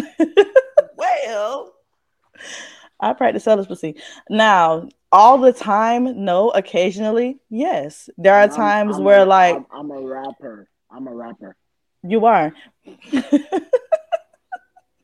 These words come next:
Speaker 2: You rap. I hope you rap. You're a rapper.
Speaker 1: Wrap it up. God damn it.
Speaker 2: Listen.
Speaker 1: But no, but if I'm,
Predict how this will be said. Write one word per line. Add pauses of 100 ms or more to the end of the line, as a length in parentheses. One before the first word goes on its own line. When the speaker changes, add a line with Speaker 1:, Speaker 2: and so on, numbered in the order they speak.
(460)
Speaker 2:
You
rap.
I
hope
you
rap.
You're
a
rapper.
Speaker 1:
Wrap
it
up. (380)
God
damn
it. (320)
Speaker 2:
Listen.
Speaker 1:
But (720)
no,
but
if
I'm,